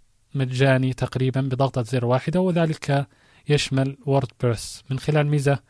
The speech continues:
تجدها في لوحة التحكم تسمى One Click، آه، Installation أو التركيب بزر واحد، وستجد تحتها قائمة من الأنظمة المتاحة ومنها ووردبريس،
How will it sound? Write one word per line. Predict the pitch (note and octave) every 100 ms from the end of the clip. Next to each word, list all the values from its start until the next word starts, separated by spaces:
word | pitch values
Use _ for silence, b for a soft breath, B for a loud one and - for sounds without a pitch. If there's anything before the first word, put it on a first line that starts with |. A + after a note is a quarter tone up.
| b b b
تجدها | - C3 D3+ D3 B2+
في | - B2+
لوحة | C3 -
التحكم | - - C3+ - C3
تسمى | A#2+ - C3+ B2 B2+ b b b C#3
One | C#3 D3 D3 D3 -
Click، | B2+ C3 - - - D3
آه، | B2+ A#2+ B2+
Installation | - B2+ B2+ C3+ - E3 E3+
أو | B2+ B2+
التركيب | - B2 - C#3 B2
بزر | A#2+ B2+
واحد، | A#2+ B2 - E3 - b b b b b b
وستجد | D3 D3+ D3+ D#3+ D3+ E3+ D#3+
تحتها | - D#3+ - C#3+ C#3 C3+ C3+ C3+ _
قائمة | C#3+ C#3+ C#3 C#3 B2 _ b b -
من | C#3+
الأنظمة | C#3+ C#3 C#3+ C#3 C#3+ C3+ C3
المتاحة | A#2+ B2 D3+ -
ومنها | D#3+ F#3 D#3
ووردبريس، | C#3+ C#3 B2+ - C3+ C3+